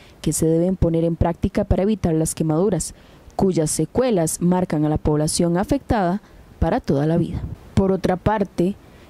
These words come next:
en las últimas dos o tres semanas, el Hospital William Allen de Turrialba ha registrado un repunte de casos del virus sincicial respiratorio. Según el centro médico,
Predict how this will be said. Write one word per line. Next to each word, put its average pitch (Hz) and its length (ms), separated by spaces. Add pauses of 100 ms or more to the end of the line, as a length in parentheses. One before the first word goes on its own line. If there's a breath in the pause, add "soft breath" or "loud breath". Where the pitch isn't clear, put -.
en 208 100
las 196 180
últimas 233 440
dos 240 220
o 233 80
tres 220 260
semanas, 196 680
el 175 140
Hospital 190 500
William 208 360 (120)
Allen 185 320
de 190 100
Turrialba 165 760 (340 loud breath)
ha 156 100
registrado 175 760
un 180 160
repunte 208 560
de 170 100
casos 170 440
del 165 140
virus 160 440 (180)
sincicial 185 1000
respiratorio. 175 920 (480 loud breath)
Según 160 340
el 160 120
centro 165 460
médico, 175 760